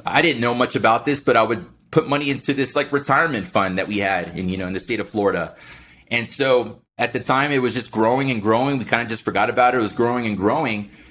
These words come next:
And, uh, you know, here I am in the Army full time, and that fund was always accumulating. And so it was one of those where it's like, hey, either I could pull from my savings or I could pull from this fund. Yes, I'll get hit with taxes. Yes, I'll get hit with all of that.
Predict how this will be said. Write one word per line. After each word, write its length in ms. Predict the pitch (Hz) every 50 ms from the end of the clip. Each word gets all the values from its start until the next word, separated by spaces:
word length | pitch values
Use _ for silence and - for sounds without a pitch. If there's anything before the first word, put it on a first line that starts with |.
| - - - _
And, 420 | - 120 120 120 120 120 117 104 123
uh, 100 | 120 117
you 140 | 117 117 127
know, 80 | 127 117
here 160 | 131 135 131
I 80 | 127
am 140 | 127 123 120
in 60 | 117
the 80 | 113 107
Army 400 | 104 117 123 131 131 127 123 120
full 260 | 110 - - 117 110
time, 460 | 110 - 123 123 143 143 131 120 117 110
and 120 | 117 113 113
that 180 | 110 110 -
fund 260 | - - 135 135 131
was 180 | 123 117 107 -
always 300 | - 120 123 - 123 107
accumulating. 1120 | 107 - - - 220 240 165 127 117 113 113 113 117 120 - - - - - - - - -
And 140 | 127 131 131
so 160 | - 160 156
it 20 | 151
was 160 | 143 139 110
one 180 | 135 156 185
of 60 | 196 156
those 320 | 156 151 151 147 135 117
where 200 | 120 131 131 131
it's 180 | 127 123 - -
like, 220 | 123 120 113 -
hey, 440 | - 151 143 139 131 120 107 - - - _ _ _ -
either 160 | 139 131 135
I 80 | 135
could 160 | 131 - 120 -
pull 200 | - 170 165 165
from 160 | - 170 156
my 140 | 147 127 117
savings 680 | - - 160 165 165 156 160 156 151 147 143 - - -
or 140 | - 117
I 40 | 117
could 180 | - - 101 -
pull 200 | - 156 151 151
from 200 | 151 - 139 131
this 200 | 131 127 127 -
fund. 460 | - - 131 131 143 147 156 160 - 139 -
Yes, 260 | - 117 131 135 - -
I'll 100 | 135 135
get 160 | 131 123 117
hit 160 | 120 131 -
with 120 | 214 -
taxes. 680 | - - 156 160 147 - - 135 139 135 135 135 127 117
Yes, 180 | 120 113 - -
I'll 80 | 120
get 140 | 110 117 110
hit 180 | 110 123 - -
with 200 | 113 110 - -
all 220 | 113 127 143 143
of 100 | 139 101
that. 360 | 113 107 104 104 101 - -